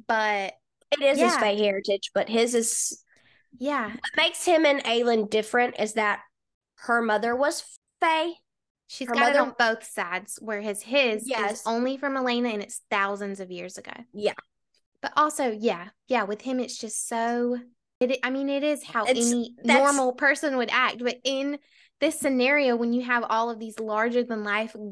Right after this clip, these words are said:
Speaker 1: gods and goddesses, basically, it's like, ew. <laughs> Why are you acting like that? Like, why are you doing that? Why are you saying that? But yeah, he
Speaker 2: Which
Speaker 1: does bring the human aspect to it, and yeah, we're all like
Speaker 2: He's the, um,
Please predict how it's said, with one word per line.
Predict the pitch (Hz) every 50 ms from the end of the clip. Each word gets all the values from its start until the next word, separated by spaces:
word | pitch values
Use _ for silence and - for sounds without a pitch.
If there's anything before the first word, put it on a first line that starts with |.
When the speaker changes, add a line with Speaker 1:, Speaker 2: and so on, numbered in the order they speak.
| 202
Speaker 1:
gods | - 220 202 202 214 240 226 208 208 208 208 -
and | 226 208 208 202
goddesses, | 214 208 214 233 240 247 247 247 226 220 202 196
basically, | - 202 190 202 - - 214 - 226 214 208 202 185 - _ _ _ _ _ _ _ -
it's | 247 247 247
like, | 254 214 190 - - - _ _ _ _ _ _ _ _ _
ew. | - 254 247 233 202 208 220 269 370 -
<laughs> | - - - - - - 494 508 _ _ _ _ _ _ _ _ _ _ - - - _ _ _
Why | - 277 269 269 285 311
are | 339 349
you | 349 349 349 339
acting | 330 330 330 - 320 330
like | 320 311 311
that? | 320 320 330 311 277
Like, | 262 247 - -
why | 233 240 240 254 262 285 302
are | 320 320
you | 320 311 311 311 311 311
doing | - 320 320 320 320
that? | 320 320 302 247
Why | 226 214 220
are | 240
you | 269 285 311
saying | 302 - - 269 269 269 277 285
that? | 285 285 285 277 277 302 - _ _ _ _ _ _ _ _
But | - 233 226
yeah, | 226 262 226
he | 240 269 269
Speaker 2:
Which | 233
Speaker 1:
does | 247 247 254 247 247
bring | - 262 254 254 247
the | 233
human | 214 - - - 247 247 254 247 240 233 220 208 196 202 - 247 - _ _ _ _ _ -
aspect | 202 220 233 233 - - - 196 - - - -
to | - 214
it, | 196 196 190 185
and | - 190 190 196 196
yeah, | 185 175 175
we're | 180 180
all | 170 180 185 185
like | 185 185 170 170 - _ _ _ _ _ _ _
Speaker 2:
He's | - - 320 302 339 330 -
the, | - - 339 320 302
um, | 277 269 254 247 233 226 220 208 202 202